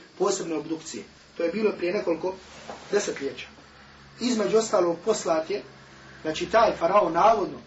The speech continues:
koji se spominje u Kur'anu, u kojem je pronađena, šta ja znam, e,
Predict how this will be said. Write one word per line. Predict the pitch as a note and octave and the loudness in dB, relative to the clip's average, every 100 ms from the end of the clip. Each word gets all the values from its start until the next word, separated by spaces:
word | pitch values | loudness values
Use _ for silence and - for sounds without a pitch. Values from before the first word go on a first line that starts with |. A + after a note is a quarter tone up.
| - | -10
koji | E3 D#3 | -8 -8
se | D3+ | -6
spominje | G#3 G3 E3+ | -4 -4 -6
u | C#3+ D#3 | -8 -8
Kur'anu, | D#3+ F3+ A3 A#3+ - - - | -6 -2 -2 -2 -8 -20 -12
u | E3 | -4
kojem | G3+ G3 F3 | -2 0 -2
je | |
pronađena, | D#3+ F#3+ F3 D#3+ D#3+ D#3 - - - | -4 -2 0 0 -2 -4 -6 -12 -6
šta | F3+ | 0
ja | D#3+ D3 | 2 0
znam, | E3 E3 D3 | 0 -2 -2
e, | C#3+ C3+ | -6 -6